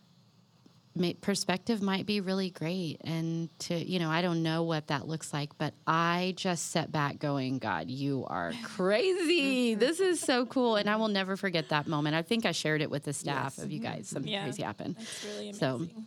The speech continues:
Speaker 3: So.
Speaker 1: okay, here's my loaded question for you. And just be honest, Lauren. I know, like, don't worry about anyone's feelings in this. How would you say that parenting is different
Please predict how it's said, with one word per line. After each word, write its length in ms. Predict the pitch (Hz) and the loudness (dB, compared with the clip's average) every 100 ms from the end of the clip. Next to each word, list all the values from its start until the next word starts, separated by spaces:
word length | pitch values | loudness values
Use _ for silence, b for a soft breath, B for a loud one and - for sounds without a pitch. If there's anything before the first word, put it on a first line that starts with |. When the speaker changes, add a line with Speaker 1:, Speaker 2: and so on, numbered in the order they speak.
| - | -14
Speaker 3:
So. 80 | 262 - - 214 | -10 -6 0 2
Speaker 1:
okay, 200 | 226 196 | 4 4
here's 260 | 214 220 | 2 2
my 180 | 247 214 | 2 2
loaded 360 | 190 180 170 156 | 2 2 0 0
question 480 | 170 160 - 160 | 0 0 -2 -2
for 140 | 156 151 | -2 -2
you. 320 | 147 139 139 | 0 -2 -2
And 120 | 190 196 | 0 2
just 180 | 262 | 2
be 140 | 254 - | 0 2
honest, 340 | 160 160 151 | 2 0 0
Lauren. 220 | 156 151 - | 0 0 2
I 140 | 180 | 2
know, 460 | 185 175 170 165 - - | 2 2 2 0 -2 -2
like, 220 | 170 160 | -2 0
don't 280 | 214 202 175 | 0 2 2
worry 180 | 160 | 2
about 180 | 143 131 | 2 0
anyone's 340 | 151 170 175 170 | 0 2 0 0
feelings 400 | 143 - 104 151 | -4 -4 -4 -6
in 140 | - | -4
this. 260 | 80 185 - B B B B | -4 -6 -8 B B B B
How 160 | 240 | 2
would 140 | 269 269 | 2 2
you 100 | 262 | 2
say 240 | - 196 170 | 2 0 0
that 160 | - | -2
parenting 800 | - 190 180 175 - 170 165 160 | 0 0 2 0 -2 -2 -2 -2
is 240 | - 156 151 | -2 -4 -4
different 960 | - 151 - - 156 147 139 - - | 0 0 -2 -2 2 2 0 -4 -14